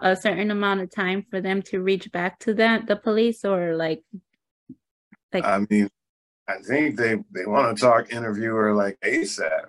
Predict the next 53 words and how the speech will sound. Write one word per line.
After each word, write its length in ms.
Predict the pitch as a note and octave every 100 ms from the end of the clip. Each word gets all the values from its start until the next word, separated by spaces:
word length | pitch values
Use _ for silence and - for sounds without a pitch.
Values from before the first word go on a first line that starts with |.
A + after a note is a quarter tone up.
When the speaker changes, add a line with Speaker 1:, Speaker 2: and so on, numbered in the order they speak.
| -
Speaker 2:
you 140 | G2+
know, 160 | G#2 G#2
while 420 | G#2+ A2 A2 A2
the 100 | A#2
information 640 | A#2 - A2 A2+ - G#2+ G2
is 120 | F#2+
more 240 | A2 G#2
fresh, 600 | - C3+ D3 A#2 - -
you 100 | A2
know, 240 | G2 F#2+ F2+
the 60 |
faster 460 | - A2 G#2 - G#2
you 80 | G2
do 240 | G2 A#2
it, 100 | G#2
the 60 | F#2
better, 460 | F#2 A#2+ G#2 - _
you 140 | A2+ G#2+
know. 320 | F#2+ F#2+ - G#2
And 100 | A2
obviously 560 | B2 A#2 A2+ - G#2
she 300 | G2 A2 G2+ - _ _ _ _ _ _ _ -
might 240 | G2+ G#2+ A2
be 80 |
stalling 540 | G#2 - - G#2+ A2 G#2+
for 140 | G2
time, 380 | - A#2 A#2 G2 _ -
you 120 | G2
know, 260 | F2 - _ _ - - - -
Speaker 1:
Yeah. 240 | G3+ G3
Speaker 2:
trying 180 | G3+ A2+
to 60 | G#2
come 160 | A#2 A2+
up 80 | - _ _ -
with 80 | A2+
another 160 | G#2+
wild 560 | G2+ G2 G#2 G#2+ G#2+ G#2
story 360 | - - A2 G#2+
that 340 | G2+ F#2+ B2
basically 420 | - C#3 B2+ -
is 120 | A2 G#2
not 180 | B2 A2
gonna 160 | G#2
make 200 | G2+ G2
a 100 | F2
difference. 500 | G#2+ G#2+ E2+ D#2 -
They 160 | G#2 A#2+
have 300 | B2 A2+ G#2+
all 160 | A2
the 120 | G#2+ G#2+
information 540 | G#2 - G#2 G#2 G2+
they 80 | G2+
need. 220 | G3